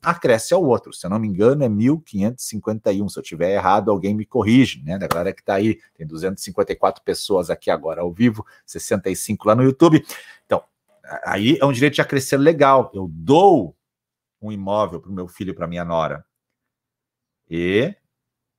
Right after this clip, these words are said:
a doação é conjuntiva. Nesse caso, um falecendo,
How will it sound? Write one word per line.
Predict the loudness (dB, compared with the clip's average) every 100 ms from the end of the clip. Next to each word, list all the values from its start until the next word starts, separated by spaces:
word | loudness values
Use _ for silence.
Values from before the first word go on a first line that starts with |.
| _
a | -10 -8 -8 _
doação | -10 0 4 4 0 -2 0 0
é | -6 _
conjuntiva. | 2 2 2 -2 -6 -8 -10 -12 -20 -10
Nesse | -2 0 0 -2
caso, | 0 2 2 -2 -12 -10
um | -6
falecendo, | -2 -2 -2 -4 -6 -6